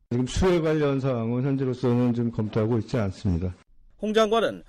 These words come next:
Speaker 2: 북한이 핵을 포기할 의사를 보이지 않기 때문에 포기하도록 만드는 일이 중요하고,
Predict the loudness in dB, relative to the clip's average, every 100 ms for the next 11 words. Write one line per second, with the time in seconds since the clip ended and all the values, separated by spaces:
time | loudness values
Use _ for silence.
0 | -20 -14 0 0 0 -4 -2 -2 -2 -8
1 | -4 0 0 -2 -2 -4 -4 -6 -4 -4
2 | -4 -8 -8 -6 -4 -4 -6 -8 -8 -2
3 | 0 0 -2 -4 -4 -4 -4 -4 -4 -6
4 | -10 -8 -4 -2 -2 -4 -12